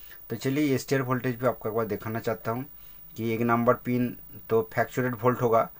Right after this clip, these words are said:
दो number pin दोस्तों इसका negative, तीन number pin voltage आपको बताया देखिए sixteen, seventeen volt के आसपास। आ, चार number pin दोस्तों, ये चार number pin पर हल्का सा voltage देखने को मिलेगा, देखिए three point eight volt के आसपास।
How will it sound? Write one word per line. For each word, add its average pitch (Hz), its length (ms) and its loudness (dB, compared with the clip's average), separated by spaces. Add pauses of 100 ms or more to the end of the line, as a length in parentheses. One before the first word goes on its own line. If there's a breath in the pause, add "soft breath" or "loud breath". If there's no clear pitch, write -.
(420 loud breath)
दो 95 220 -6
number 120 300 4
pin 123 180 0
दोस्तों 117 200 -4
इसका - 240 -2
negative, 113 460 0 (100)
तीन 113 160 -2
number 117 300 2
pin 113 220 -4
voltage 113 320 -2
आपको 113 280 0
बताया 107 500 6 (460)
देखिए 107 340 -6
sixteen, 104 520 -8
seventeen 101 480 -4
volt 95 200 -4
के 101 60 6
आसपास। - 420 0 (640 loud breath)
आ, 95 240 0
चार 120 280 6
number 131 400 6
pin 135 260 2
दोस्तों, 131 680 2
ये 120 80 0
चार 120 200 6
number 127 300 8
pin 131 200 4
पर 131 200 10
हल्का 120 320 6
सा 131 140 4
voltage 120 360 2
देखने 113 220 0
को 117 100 0
मिलेगा, 113 420 2 (640)
देखिए 107 300 -2
three - 220 -2
point 113 260 4
eight 110 140 0
volt 107 220 0
के 113 60 6
आसपास। 104 420 2